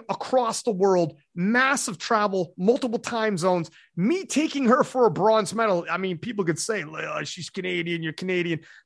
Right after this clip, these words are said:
Dog, she's done it before in South Africa at the World Championships, and she hit a four ten at the Canadian Nationals as a tune-up.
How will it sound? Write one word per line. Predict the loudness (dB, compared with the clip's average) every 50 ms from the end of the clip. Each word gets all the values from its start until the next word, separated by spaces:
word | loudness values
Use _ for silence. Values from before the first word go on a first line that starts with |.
| _ -4
Dog, | 0 0 0 2
she's | 2 0 2
done | 4 4 4 4
it | 4
before | 2 2 -2 -2 0 0 0 0 -2 _ _ 0 2
in | 2 2 2
South | 4 4 4 4 4 2
Africa | 0 0 0 -2 -4 -2 -2 -4 -4 _ _ 0
at | 0 0 2
the | 0 0
World | 2 4 4 4 4
Championships, | 2 0 0 0 0 0 -2 -4 -2 -2 -2 -2 -2 -4 -16 _ -20 -20 -20 _ _ 4
and | 6 8 8 8 6 4 2 -2 _ _ -10
she | -6 0 4 4 6
hit | 6 4
a | 2
four | -2 -4 -6 -4 -2 -2 -4
ten | -4 -4 -4 -2 0 0 -2 -2 -4
at | -8 -8
the | -8
Canadian | -6 -6 -4 -2 -2 -2 -2 -2 -2 0
Nationals | 2 2 2 0 0 -2 -4 -4 -4 -4 -6
as | -4 -4
a | -6
tune-up. | -8 -8 -6 -6 -6 -4 -6 -8 -10